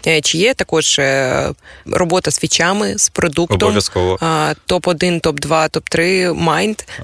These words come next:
Speaker 1: Е, розкажи
Speaker 2: Обов'я-,
Speaker 1: про цей ринок.
Speaker 2: Обов'язково. У нас є окрема продуктова команда, яка ра-,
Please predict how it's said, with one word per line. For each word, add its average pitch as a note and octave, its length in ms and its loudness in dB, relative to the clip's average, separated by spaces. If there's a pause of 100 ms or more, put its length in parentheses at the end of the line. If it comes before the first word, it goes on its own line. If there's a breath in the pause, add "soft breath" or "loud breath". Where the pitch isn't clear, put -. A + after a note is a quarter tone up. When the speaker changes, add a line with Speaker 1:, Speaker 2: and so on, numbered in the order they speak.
(120)
Speaker 1:
Е, E3 140 -4 (200)
розкажи A2 260 0
Speaker 2:
Обов'я-, A2+ 100 2
Speaker 1:
про D3+ 100 -4
цей - 160 -2
ринок. D3+ 300 -6 (100)
Speaker 2:
Обов'язково. A2 800 -2 (240)
У A2 60 -2
нас A2 240 -2
є G2+ 200 0
окрема G2 520 -2
продуктова F2+ 540 -6
команда, F#2+ 460 -4
яка G2+ 200 -2
ра-, F#2+ 240 0